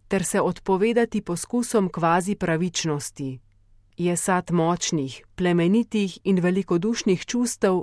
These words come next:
ki vodijo k vzpostavitvi sobivanja, utemeljenega na spoštovanju vsakega posameznika in vrednot, ki so lastne vsaki civilni družbi.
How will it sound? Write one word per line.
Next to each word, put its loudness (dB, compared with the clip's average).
ki -2
vodijo 4
k -14
vzpostavitvi -2
sobivanja, 0
utemeljenega 2
na 2
spoštovanju 2
vsakega -2
posameznika 0
in 4
vrednot, 0
ki -4
so -2
lastne 0
vsaki -2
civilni 2
družbi. -2